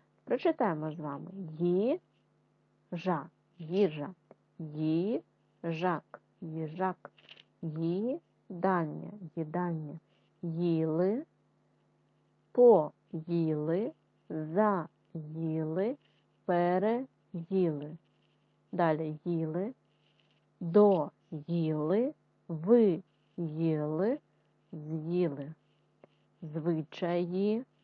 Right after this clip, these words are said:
екскурсії, поїзд,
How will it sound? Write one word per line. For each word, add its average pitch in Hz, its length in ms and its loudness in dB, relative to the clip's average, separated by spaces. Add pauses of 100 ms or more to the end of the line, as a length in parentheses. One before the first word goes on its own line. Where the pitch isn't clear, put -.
(400)
екскурсії, 160 1600 -4 (600)
поїзд, 170 960 2